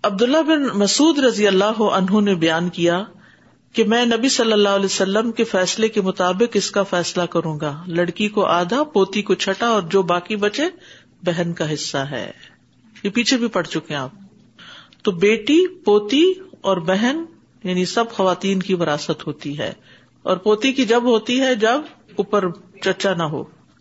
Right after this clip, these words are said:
تو خونی رشتہ داروں کی نا تین قسمیں ہیں،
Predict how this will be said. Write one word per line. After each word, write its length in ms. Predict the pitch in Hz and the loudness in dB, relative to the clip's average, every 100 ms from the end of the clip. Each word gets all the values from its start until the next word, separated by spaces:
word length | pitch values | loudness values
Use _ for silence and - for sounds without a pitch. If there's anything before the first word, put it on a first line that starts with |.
| _ _ _ _ _ _ _ _ - | _ _ _ _ _ _ _ _ -2
تو 320 | 247 220 - - _ | 0 0 -4 -14 _
خونی 460 | - 254 294 320 339 | -4 2 4 6 4
رشتہ 260 | 294 - | 4 2
داروں 360 | 240 214 214 269 | 2 2 2 0
کی 160 | 269 262 | -2 -2
نا 120 | 302 302 | -2 -2
تین 240 | 233 240 240 | -2 -2 0
قسمیں 380 | 202 - 170 151 | -2 -4 -6 -6
ہیں، 180 | 135 | -6